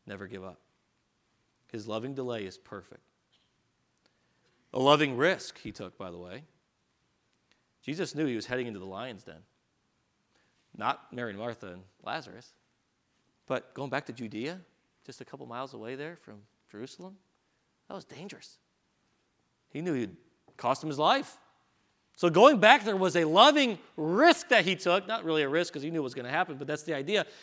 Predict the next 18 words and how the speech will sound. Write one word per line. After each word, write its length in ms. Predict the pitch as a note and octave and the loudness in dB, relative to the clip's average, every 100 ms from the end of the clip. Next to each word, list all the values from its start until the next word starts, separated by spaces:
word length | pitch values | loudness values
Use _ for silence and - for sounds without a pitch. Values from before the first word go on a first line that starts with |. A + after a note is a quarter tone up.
| - | -2
He 200 | A3 A3+ | 2 4
gave 480 | C#3+ C#3+ F#3 C4 B3+ | 2 2 8 8 8
of 120 | F#3+ | 4
himself, 440 | D#3+ - E3 E3+ | 0 4 6 6
knowing 380 | E3+ G#3 G#3 E3+ - - _ | 6 6 6 2 -8 -20 _
ultimately 420 | F#3 A3+ G3 F3+ | 6 6 4 2
that 100 | E3 | 2
he 100 | D#3 | 4
was 100 | F#3+ | 2
gonna 240 | D3+ E3+ D3+ | 0 -2 -2
ultimately 420 | E3 F3+ D#3+ D3+ | -2 -6 -6 -8
give 220 | C3 C#3+ | -4 -6
his 160 | A2+ F#2 | -6 -12
life 640 | F#2 G#2 F#3+ - - - _ _ _ _ - | -10 -2 -2 -2 -12 -20 _ _ _ _ -18
because 280 | G#2+ G#2+ | -10 -8
he 80 | G2+ | -8
went 160 | G2 - | -10 -10
back. 340 | F2+ - _ | -12 -14 _